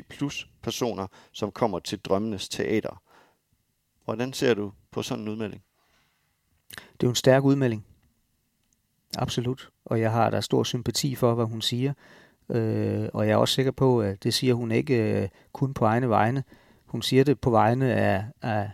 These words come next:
Speaker 2: af meningsfæller.
Speaker 1: Mm.
Speaker 2: Jeg er bare ikke sikker på, at der er så mange af dem. Eller det ved jeg jo, der ikke er.
Speaker 1: Ja.
Speaker 2: Men,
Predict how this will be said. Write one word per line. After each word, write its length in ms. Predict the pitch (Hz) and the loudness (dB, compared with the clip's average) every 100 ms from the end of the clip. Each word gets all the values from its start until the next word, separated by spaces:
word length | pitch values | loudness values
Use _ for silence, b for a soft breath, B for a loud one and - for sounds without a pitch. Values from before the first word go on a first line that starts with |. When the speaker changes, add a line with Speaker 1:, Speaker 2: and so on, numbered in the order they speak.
| _ - | _ -8
Speaker 2:
af 220 | 117 107 101 | -6 -6 -6
meningsfæller. 800 | 120 127 139 131 - 131 120 131 _ - | -2 0 0 -4 -2 0 0 -2 _ -16
Speaker 1:
Mm. 80 | 107 104 _ _ _ _ _ - | -14 -14 _ _ _ _ _ -4
Speaker 2:
Jeg 60 | |
er 40 | 113 | 2
bare 140 | 113 | 4
ikke 100 | 123 | 4
sikker 160 | - 127 | 4 2
på, 120 | - | 2
at 60 | 120 | 2
der 60 | |
er 40 | 117 | 2
så 100 | 110 | 0
mange 300 | 107 127 131 | 0 2 2
af 100 | 113 | 2
dem. 120 | 127 - | -2 -8
Eller 140 | - | -6
det 160 | 87 101 | -4 -2
ved 100 | 101 | 2
jeg 140 | 147 | 6
jo, 140 | 123 95 _ - | 4 2 _ -6
der 60 | |
ikke 180 | 98 120 | 0 2
er. 120 | 110 123 - | 2 0 -4
Speaker 1:
Ja. 120 | 110 98 _ _ _ _ - | -2 -2 _ _ _ _ -10
Speaker 2:
Men, 460 | 170 143 127 117 | -2 2 2 0